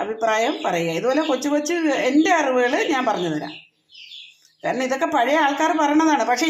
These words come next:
എനിക്ക് എങ്ങനെ തൊട്ട് കഴിഞ്ഞാലും എൻ്റെ കൈ കടിക്കില്ല കേട്ടോ. എൻ്റെ കൈ ചേന എടുത്ത് എന്ന് വിചാരിച്ച് തിന്നാലും ഒരു കുഴപ്പമില്ല. ഓക്കെ. ഏ, രാവിലെ കുറച്ച് കൊഴുവ കിട്ടി. കൊഴുവ, കൊഴുവ എന്ന് പറഞ്ഞാൽ നെത്തോലി, നമ്മൾ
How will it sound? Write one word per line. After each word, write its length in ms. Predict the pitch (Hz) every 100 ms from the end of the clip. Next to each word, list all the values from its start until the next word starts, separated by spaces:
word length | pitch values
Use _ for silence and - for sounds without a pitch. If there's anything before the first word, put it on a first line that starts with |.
| 220
എനിക്ക് 200 | 240 359 311
എങ്ങനെ 480 | 330 339 359 392 403
തൊട്ട് 180 | 311 311
കഴിഞ്ഞാലും 400 | 285 254 240 285 254
എൻ്റെ 140 | 311 339
കൈ 80 | 233 220
കടിക്കില്ല 380 | 175 156 151 175
കേട്ടോ. 180 | 160 143 - - - - - - _ -
എൻ്റെ 120 | 294 311
കൈ 80 | 269 269
ചേന 180 | 285 339
എടുത്ത് 180 | 302 285 262
എന്ന് 120 | 262
വിചാരിച്ച് 320 | 240 240 254 311 311 339
തിന്നാലും 480 | 381 381 226 277 269
ഒരു 160 | 233 359 381
കുഴപ്പമില്ല. 500 | 233 220 233 170 151 139 - - - - - - - - 294
ഓക്കെ. 240 | 311 359 311 214 208 294 330 320 - _ - - - - - - - - - - - -
ഏ, 40 | 185 165 165
രാവിലെ 280 | 180 226 247
കുറച്ച് 240 | 233 269 247 - - 151 202
കൊഴുവ 240 | 196 254 226
കിട്ടി. 180 | 165 160
കൊഴുവ, 240 | 190 185 170 - - - 214
കൊഴുവ 200 | 202 208
എന്ന് 100 | 208 196
പറഞ്ഞാൽ 220 | 202 269 220
നെത്തോലി, 420 | 170 175 151 147 - - -
നമ്മൾ 160 | 190